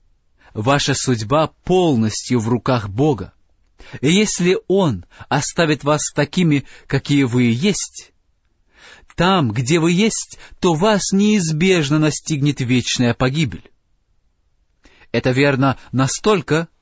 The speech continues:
насколько верно то, что вы существуете. Разве это не заставляет вас вздрогнуть? Может быть, мои слова вызывают у вас ярость? Если это так,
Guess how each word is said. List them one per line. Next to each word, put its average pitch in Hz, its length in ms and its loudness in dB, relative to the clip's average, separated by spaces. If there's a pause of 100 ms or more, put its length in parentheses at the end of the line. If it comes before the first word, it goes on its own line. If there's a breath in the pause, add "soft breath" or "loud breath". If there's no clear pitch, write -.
(300 loud breath)
насколько 190 500 0
верно 165 340 2
то, 196 240 0
что 160 220 -2
вы 151 100 0
существуете. 151 920 -2 (1120 loud breath)
Разве 120 720 0 (220 soft breath)
это 131 200 -2
не 135 120 2
заставляет 135 640 -2
вас 131 180 -2
вздрогнуть? 117 800 -4 (760 loud breath)
Может 208 320 2
быть, 208 180 0
мои 196 220 2
слова 180 400 2 (180 loud breath)
вызывают 147 720 2
у 139 40 2
вас 135 260 0
ярость? 135 920 -2 (460 loud breath)
Если 147 340 0
это 127 160 0
так, - 280 -2